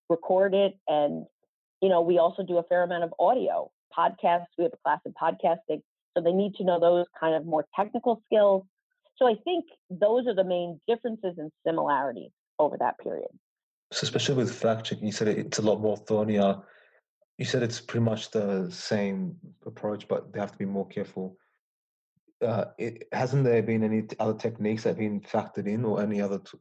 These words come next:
Speaker 2: obviously, the tools that you use would change, but do you think that there hasn't been any other techniques that ha-, would be factored into fact checking these days?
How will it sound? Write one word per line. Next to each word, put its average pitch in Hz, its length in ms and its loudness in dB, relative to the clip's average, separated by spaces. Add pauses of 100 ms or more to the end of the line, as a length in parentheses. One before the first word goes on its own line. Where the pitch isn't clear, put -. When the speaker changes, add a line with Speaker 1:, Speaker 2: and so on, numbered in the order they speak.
(140)
Speaker 2:
obviously, 123 340 0
the 107 100 0
tools 113 280 -2
that 104 120 0
you 101 80 -6
use 104 260 -4
would 98 180 -12
change, 110 260 -4
but - 140 -4 (400)
do 117 80 -10
you 113 60 -4
think 117 180 -6
that 113 100 -2
there 107 140 -2
hasn't 104 260 -4
been 104 160 -2
any 101 360 -4
other 101 200 -4 (100)
techniques 104 400 -6
that - 140 -2 (720)
ha-, - 140 -6
would 113 140 -4
be 107 200 -2
factored 107 400 -4
into 104 240 -4
fact 110 260 -4
checking 127 380 -6 (220)
these 107 160 -4
days? 127 320 -4